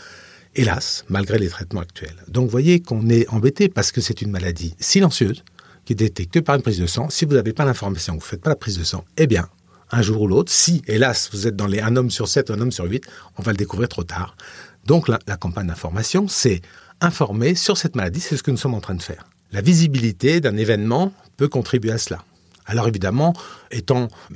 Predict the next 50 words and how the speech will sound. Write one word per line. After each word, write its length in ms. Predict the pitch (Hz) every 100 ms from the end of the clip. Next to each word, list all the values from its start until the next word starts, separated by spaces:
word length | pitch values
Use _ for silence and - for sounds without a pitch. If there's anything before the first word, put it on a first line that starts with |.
| 87
chirurgien 340 | 101 117 104 113
urologue 300 | 95 101 95
en 60 |
Bretagne, 580 | 85 107 139 156 135 80 - _ - - -
euh, 20 |
c'est 240 | 92 -
une 100 | 107
terre 180 | 95 107
de 100 | 101
vélo 320 | 101 107 110
éternel, 560 | 98 113 92 120 143 147 -
où 100 | 98
il 20 |
y 20 |
a 60 | 95
de 60 |
grands 160 | - 120
champions, 420 | - 95 - 143
dont 160 | 110 120
Bernard 380 | 107 98 95
Hinault. 260 | 98 123 170 - 104
Bernard 280 | 104 101 98
Hinault, 180 | 120
pour 140 | 170 117
les 80 | 90
générations 520 | 104 101 101 - 120
de 60 |
ma 100 | 98
génération, 480 | 104 107 95 104 180
c'est 280 | 180 101 -
un 80 | 87
mythe. 420 | 120 196 - - _ - -
C'est 240 | - 92 85
donc 240 | 104 - 92
cinq 240 | 104 101
fois 140 | -
vainqueur 280 | 98 92 113
du 140 | 92 85
Tour 120 | 92
de 100 | 92
France 280 | - 113 -
et 60 |
d'autres 360 | 87 107 - 104
tours 440 | 92 135 95 87
multiples 500 | 87 101 101 - 123
à 40 | 92
l'étranger. 460 | 90 98 95 151 - - - - - -
Pourquoi 200 | 170 -
le 60 | 185
vélo ? 260 | 131 95